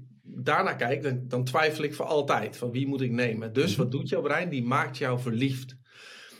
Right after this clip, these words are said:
Speaker 1: Die gooit enorm veel dopamine in jouw, eh, <laughs> systeem, waardoor jij helemaal gefocust bent op één persoon en alleen maar aan die persoon kan denken.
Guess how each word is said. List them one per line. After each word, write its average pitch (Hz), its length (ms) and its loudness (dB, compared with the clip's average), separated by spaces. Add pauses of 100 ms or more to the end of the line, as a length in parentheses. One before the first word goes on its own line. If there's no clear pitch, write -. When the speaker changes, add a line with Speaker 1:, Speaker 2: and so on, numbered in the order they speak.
(100)
Speaker 1:
Die 123 180 -6
gooit 160 400 2
enorm 208 500 2
veel 139 220 2
dopamine 135 760 2
in 120 80 0
jouw, 117 380 -2
eh, 110 640 -2
<laughs> - 20 -6
systeem, 120 640 0
waardoor 120 340 2
jij 117 200 2
helemaal 165 580 2
gefocust 143 600 -2
bent 117 240 2
op 113 160 -10
één 170 240 -2
persoon 127 440 0
en 113 180 -2
alleen 127 400 2
maar 165 100 -2
aan 120 160 -4
die 165 140 -6
persoon 127 340 -2
kan 110 200 -4
denken. 127 500 -2